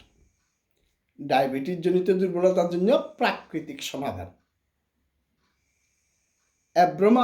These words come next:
অগস্টা মাদার ডায়াবেটিসের জন্য সেরা হোমিওপ্যাথিক ওষুধগুলোর মধ্যে একটি।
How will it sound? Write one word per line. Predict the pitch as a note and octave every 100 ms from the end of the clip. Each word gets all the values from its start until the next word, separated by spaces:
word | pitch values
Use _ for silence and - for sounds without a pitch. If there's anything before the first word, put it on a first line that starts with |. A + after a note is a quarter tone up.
| A#3
অগস্টা | G#3 G3+ A3+ G#3+
মাদার | D#3+ C3+ F#3 C#4 - _ _ _ _
ডায়াবেটিসের | C#3 C3+ D#3 D#3+ F#3+ G#3 G3+ G3+
জন্য | G#3+ A3+ D#4 E4+ -
সেরা | - F3 F#3 F#3+ D4+ F4 - _ _ _
হোমিওপ্যাথিক | C4 B3 G#3 F#3+ G#3+ A3
ওষুধগুলোর | A3 G3 A#3 A#3+ A#3
মধ্যে | A#3 F#3+ B3+ F4 F4+ - _ _ -
একটি। | D#3 - _ -